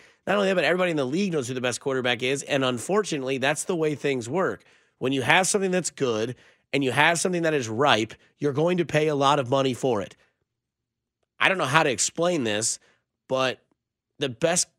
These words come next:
comparison you can kinda give it is next year around Christmas time, whatever the hot toy is, it's gonna be new and it's gonna be fresh and everybody's gonna wanna buy it and they can charge it for whatever they want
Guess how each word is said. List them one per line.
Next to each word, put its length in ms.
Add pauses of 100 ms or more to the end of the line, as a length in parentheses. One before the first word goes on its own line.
(100)
comparison 640
you 80
can 140
kinda 220
give 220
it 80
is 340
next 400
year 160
around 280
Christmas 480
time, 380 (300)
whatever 360
the 120
hot 480
toy 340
is, 520 (560)
it's 180
gonna 200
be 140
new 360
and 140
it's 120
gonna 180
be 100
fresh 640 (100)
and 120 (100)
everybody's 460
gonna 160
wanna 180
buy 260
it 160
and 120
they 80
can 140
charge 380
it 140
for 120
whatever 340
they 140
want 400